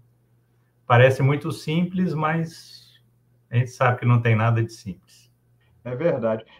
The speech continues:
Speaker 2: Deixa eu deixar a propaganda aqui, gente. Quem não, quem não,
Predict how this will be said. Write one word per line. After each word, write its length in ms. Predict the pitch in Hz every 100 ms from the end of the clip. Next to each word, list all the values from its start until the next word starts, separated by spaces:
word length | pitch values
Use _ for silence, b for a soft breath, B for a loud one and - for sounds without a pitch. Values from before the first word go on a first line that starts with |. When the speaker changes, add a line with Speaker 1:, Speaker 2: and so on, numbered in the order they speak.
| _
Speaker 2:
Deixa 220 | 156 165
eu 40 | 220
deixar 220 | 233 -
a 40 |
propaganda 540 | 190 170 143 131 123 113
aqui, 260 | 214 196
gente. 200 | 135 131
Quem 220 | - 185
não, 640 | 190 196 233 220 190 135 113 _ _
quem 260 | - 151 156
não, 960 | 165 180 196 196 190 175 143 120 104